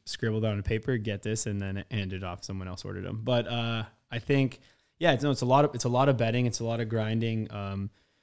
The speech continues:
you just have to, yeah, you have to basically, like, h-, know what you want coming into the Sunday, and then just wait for prices to appear, and then, um, and then hit 'em. So it's not a huge, uh, it's not a huge day. Like, there's definitely bigger days in, in, in sports.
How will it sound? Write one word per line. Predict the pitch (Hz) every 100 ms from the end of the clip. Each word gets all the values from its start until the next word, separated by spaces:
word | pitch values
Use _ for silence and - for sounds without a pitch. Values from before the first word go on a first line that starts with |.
| _
you | 131
just | 135 147
have | 151 147
to, | 147 131 - _ _ _ _ _
yeah, | 120 127 -
you | 123 127
have | 135
to | 156
basically, | 127 127 - - 123
like, | 113 107 - _ _ -
h-, | -
know | 120 127 139
what | 127 107
you | 117
want | 107 113 135 -
coming | 127 117 113
into | 123 135
the | 135
Sunday, | - 139 156 180 - -
and | 117
then | 113
just | 113 107
wait | 113 113
for | 113
prices | 110 107 -
to | -
appear, | 101 - 104 98 -
and | 107
then, | 98 95 92 _ _ _ -
um, | 98 92 90 90
and | 98 95
then |
hit | 95 90
'em. | 90 -
So | 101
it's | 98 110
not | 127 123
a |
huge, | 107 120 120 113
uh, | 110 107 104 101 _ _ _ -
it's | -
not | 147 147
a |
huge | 131 135 143 135
day. | 143 156 160
Like, | 117
there's | 113 107
definitely | 127 127 127
bigger | 110 113 113
days | 110 110 113
in, | 110 104 -
in, | 110 104 -
in | 104
sports. | - 110 123 151